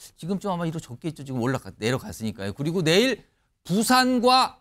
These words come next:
양산을 각각 방문해서 가덕도 신공항 부지를 찾고요. 그리고 이어서 문재인 전 대통령 예방 예정입니다. 오, 약간 결이 다른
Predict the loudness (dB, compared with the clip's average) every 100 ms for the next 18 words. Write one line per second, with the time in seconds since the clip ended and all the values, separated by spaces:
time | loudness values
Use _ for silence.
0 | 2 6 6 4 4 4 4 4 2 2
1 | 0 2 0 0 0 0 0 0 0 4
2 | 4 6 0 0 0 0 0 -2 -2 -2
3 | -2 0 0 0 -2 -4 -2 -2 -2 -4
4 | -2 -2 -2 0 0 -2 _ _ _ _
5 | -6 -4 -4 -2 -4 -4 -6 -8 -8 -8
6 | -6 -4 -6 -4 -6 -8 -14 _ _ _
7 | _ _ -10 -6 -6 -8 -14 -12 -8 -8
8 | -8 _ _ _ -2 0 0 -4 -10 -6
9 | 0 0 0